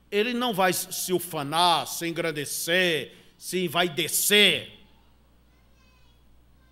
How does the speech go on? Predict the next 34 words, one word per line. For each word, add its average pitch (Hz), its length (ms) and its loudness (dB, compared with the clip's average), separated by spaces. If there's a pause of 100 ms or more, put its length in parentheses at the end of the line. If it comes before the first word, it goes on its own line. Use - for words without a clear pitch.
(220)
O 180 60 -2
irmão 240 220 4
Brana 233 320 2
disse 196 260 -4
que 170 80 -12
quando 226 320 0
eles 165 340 0
iam 185 220 0
para 160 180 -2
a 151 40 0
lavoura 147 560 2
com 131 180 -10
um 123 140 -6
carro 139 500 -2
de 120 80 -10
boi, 143 500 2 (320)
pegar, 135 420 -4
trazer 127 300 -8
o 143 60 -4
produto, 143 680 -4 (520)
o 180 100 -4
carro 240 320 6
ia 247 140 4
fazendo 240 440 4
muito 320 400 -2
barulho. 170 640 4 (1700)
Mas 220 220 6
quando 294 240 6
ele 262 160 10
voltava 202 540 6
cheio, 240 360 4
ele 226 140 4
vinha 190 300 -2
quieto. 180 1080 0